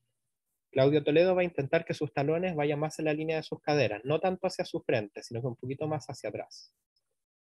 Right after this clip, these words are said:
Eso, hacia adelante, en verdad, tal como lo está haciendo. Muy bien. Excelente, está muy bien alineado. Respiramos, muy bien, Ronia. Inhalamos y exhalamos. Excelente, Tania. Respiramos.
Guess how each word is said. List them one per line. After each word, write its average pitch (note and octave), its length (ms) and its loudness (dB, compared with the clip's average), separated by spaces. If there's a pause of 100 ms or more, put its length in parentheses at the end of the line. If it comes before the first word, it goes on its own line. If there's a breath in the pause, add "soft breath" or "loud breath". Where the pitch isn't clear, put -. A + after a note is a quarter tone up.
(400)
Eso, A#2+ 340 -4
hacia - 240 -2
adelante, C#3+ 360 0
en A#2+ 80 -2
verdad, G2 200 -4
tal D3 160 -4
como E3+ 200 2
lo E3+ 60 2
está C#3+ 160 -2
haciendo. G#2 300 -4
Muy A#2+ 160 0
bien. G#2 160 -4 (400)
Excelente, B2+ 500 2
está - 120 -8
muy B2+ 140 0
bien C#3+ 160 0
alineado. A#2 340 -6 (500 soft breath)
Respiramos, C#3+ 640 4
muy D#3 160 4
bien, D3 180 2
Ronia. D3+ 460 0 (1040)
Inhalamos A2+ 400 2
y A#2+ 40 4
exhalamos. D3+ 960 0
Excelente, C3 840 0
Tania. C#3+ 460 -4
Respiramos. D3+ 1400 2